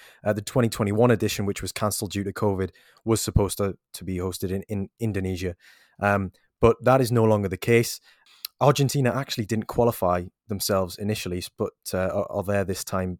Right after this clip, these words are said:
because of the, you know, their hosting duties that they've, they've had to, to do last minute. But local government in, in Indonesia, they had a, an issue and objected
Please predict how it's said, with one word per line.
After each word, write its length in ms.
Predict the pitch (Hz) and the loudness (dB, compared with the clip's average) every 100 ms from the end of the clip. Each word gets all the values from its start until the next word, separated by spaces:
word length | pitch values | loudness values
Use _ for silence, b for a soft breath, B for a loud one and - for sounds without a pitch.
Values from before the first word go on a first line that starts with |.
| _ | _
because 280 | 92 104 95 | -6 -4 -4
of 160 | 90 - | -6 -4
the, 180 | 92 - | -4 -4
you 80 | 95 | -6
know, 100 | 92 | -6
their 100 | 92 | -4
hosting 400 | 107 107 - 92 | -2 -4 -4 -6
duties 420 | 87 82 87 - b b b | -8 -10 -12 -12 b b b
that 140 | 98 | -6
they've, 280 | 98 92 - _ | -4 -4 -6 _
they've 140 | 101 92 | -8 -2
had 200 | 104 - | -4 -2
to, 340 | 101 92 92 - | -2 -2 -4 -8
to 100 | 98 | -8
do 240 | 98 95 | -4 -4
last 320 | 98 95 - | -2 -4 -4
minute. 300 | 104 104 90 - | -2 -2 -2 0
But 140 | 113 - b b b b b | 0 0 b b b b b
local 300 | 139 139 117 | 6 6 4
government 480 | 127 120 107 101 104 | 2 4 0 0 -4
in, 100 | 101 | -4
in 100 | 104 | -2
Indonesia, 480 | 98 95 98 95 98 - - | -2 -2 -2 -2 -4 -4 -2
they 140 | 104 | 0
had 300 | 92 101 95 - | 2 0 -2 -6
a, 200 | 107 - | -6 -2
an 120 | 107 | -2
issue 360 | 107 - 107 107 | -2 0 0 0
and 100 | 104 | -2
objected 600 | 90 104 107 - 98 - | -2 0 -2 0 -6 -6